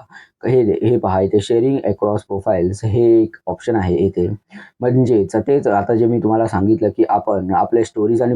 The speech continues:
पोस्ट प्रोफाइल, इतर प्रोफाइलवर देखील ऑटोमॅटिकली शेअर करू शकतो, तेच येथे म्हटलेलं आहे ह्या ऑप्शनमध्ये.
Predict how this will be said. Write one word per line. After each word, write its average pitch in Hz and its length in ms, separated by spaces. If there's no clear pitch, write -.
पोस्ट 101 420
प्रोफाइल, 110 640
इतर 123 240
प्रोफाइलवर 110 560
देखील 101 320
ऑटोमॅटिकली 123 640
शेअर 101 340
करू 104 260
शकतो, 98 380
तेच 131 320
येथे 101 520
म्हटलेलं 113 420
आहे 104 320
ह्या 92 140
ऑप्शनमध्ये. 98 840